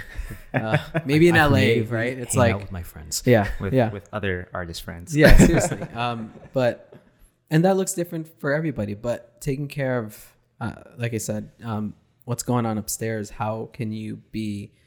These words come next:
Speaker 1: your happiest version of yourself to allow the other tangible things to fall into place, right? You're not gonna wanna train if you're mentally fatigued. And sure, you can push past that,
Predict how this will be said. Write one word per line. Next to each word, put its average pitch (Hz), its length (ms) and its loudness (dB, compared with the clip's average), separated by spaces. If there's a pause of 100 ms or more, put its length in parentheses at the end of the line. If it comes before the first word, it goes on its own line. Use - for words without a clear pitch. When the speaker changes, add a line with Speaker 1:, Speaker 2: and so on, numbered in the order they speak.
(520)
Speaker 1:
your 117 200 0
happiest 107 680 -10
version 98 800 -10 (720)
of 107 200 -4
yourself 101 760 -12 (380)
to - 200 -6
allow 98 600 -10
the - 160 -14
other 98 480 -16 (480)
tangible 107 480 -8
things 95 360 -18
to - 60 -20
fall - 180 -18
into - 140 -20
place, - 640 -18 (240)
right? - 200 -12 (460)
You're 113 100 -4
not 123 160 -4
gonna 117 180 -6
wanna 101 300 -10
train 101 600 -10 (520)
if - 400 -12 (180)
you're 107 140 -4
mentally 101 920 -12 (260)
fatigued. 123 380 -2
And 107 100 -6
sure, 151 180 -2
you 113 120 -2
can 120 120 -8
push - 280 -2
past - 540 -8
that, - 260 -18